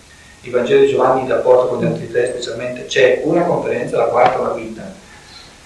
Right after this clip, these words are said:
dove Steiner mostra che dal primo al settimo segno c'è tutta una gradazione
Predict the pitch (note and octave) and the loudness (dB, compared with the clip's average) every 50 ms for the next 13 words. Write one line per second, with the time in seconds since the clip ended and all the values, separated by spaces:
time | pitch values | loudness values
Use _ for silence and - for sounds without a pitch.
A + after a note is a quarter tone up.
0 | - - - - - - C3+ D3 D3 C#3+ D3 C#3 C3+ C3+ C3+ - - C3 - - | -20 -20 -20 -20 -14 -4 0 2 2 4 6 6 8 8 8 6 6 2 0 -2
1 | - D3 D#3 - - C3+ B2+ A#2+ A#2+ B2 B2 B2 - - - G#2+ G#2+ - - D#3 | 0 4 4 6 6 6 4 2 2 2 4 2 2 2 -2 -4 -2 0 2 4
2 | C#3+ - - - - - - - - - - - - - C#3 C#3+ D3 - F#3+ G3+ | 4 4 4 2 0 -4 -8 -10 -12 -14 -18 -20 -8 0 4 4 6 6 4 4
3 | G#3 A3+ A3 - - F3 - - - F#3+ F#3 - D#3+ D3 - - - - C3+ B2+ | 4 4 6 6 6 8 6 6 6 4 2 0 0 0 0 0 2 2 2 2
4 | - - - - - - - - - - - - - - D3 D3 - - - F3+ | 2 2 0 0 0 -2 -6 -10 -18 -20 -18 -6 0 4 4 6 6 4 4 4
5 | E3 D3+ C#3+ C#3 C#3 D3 D3 D3 C#3+ - - - - E3 D#3 D3+ - - - A#2 | 6 6 6 6 8 8 8 8 8 6 6 4 4 4 6 6 6 4 4 2
6 | A2+ - | 0 -4